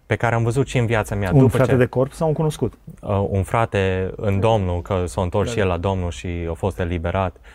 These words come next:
Speaker 1: Uh,
Speaker 2: Treizeci și cinci de ani pe
Speaker 1: treizeci și cinci
Speaker 2: droguri
Speaker 1: de ani,
Speaker 2: și
Speaker 1: deci
Speaker 2: pe
Speaker 1: când îți povestește viața
Speaker 2: Wow.
Speaker 1: lui,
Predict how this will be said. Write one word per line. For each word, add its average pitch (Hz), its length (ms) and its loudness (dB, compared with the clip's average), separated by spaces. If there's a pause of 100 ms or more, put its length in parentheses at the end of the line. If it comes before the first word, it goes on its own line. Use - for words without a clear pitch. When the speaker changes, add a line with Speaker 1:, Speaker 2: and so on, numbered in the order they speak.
(480)
Speaker 1:
Uh, - 180 0
Speaker 2:
Treizeci 139 360 6
și 127 120 0
cinci 135 240 2
de 123 120 2
ani 127 100 0
pe 135 60 2
Speaker 1:
treizeci 120 260 2
și 131 60 4
cinci 117 120 4
Speaker 2:
droguri 107 120 2
Speaker 1:
de 107 60 2
ani, 107 140 2
Speaker 2:
și 104 60 2
Speaker 1:
deci 123 100 0
Speaker 2:
pe 120 60 0
Speaker 1:
când 139 160 4
îți 123 140 0
povestește 117 600 0
viața 117 400 0
Speaker 2:
Wow. 107 100 0
Speaker 1:
lui, 120 300 0